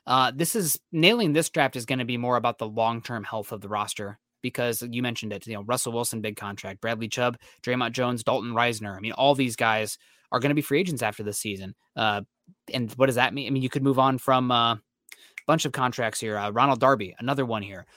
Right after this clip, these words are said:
So getting young, cost-controlled guys that can take their lumps, grow this season, more so behind the scenes, hopefully, 'cause if you're forcing them into action, that means injuries happened.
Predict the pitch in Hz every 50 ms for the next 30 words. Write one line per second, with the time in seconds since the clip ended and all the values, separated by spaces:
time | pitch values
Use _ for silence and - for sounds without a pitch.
0 | _ _ _ - - 139 123 120 117 117 113 107 110 - - - 151 165 190 185
1 | 175 160 147 131 120 135 165 175 175 156 - 160 170 165 - - 160 139 - 151
2 | 147 139 127 123 117 120 113 113 117 113 113 - - 123 113 110 107 104 - _
3 | _ _ _ _ - - 143 139 - 143 131 117 123 127 127 - - - - -
4 | 127 123 127 135 120 131 131 - - 127 127 120 110 117 113 113 104 - _ _
5 | _ - 127 120 - _ _ - 151 180 180 - 208 190 165 135 147 143 143 135
6 | 127 - 151 131 120 123 117 - - 131 135 - 127 104 101 - - _ _ _
7 | _ _ _ - 127 - - 123 113 - - 165 151 - 127 135 147 143 135 131
8 | 151 175 - - 127 117 120 123 117 160 202 196 147 113 - 113 107 - 123 147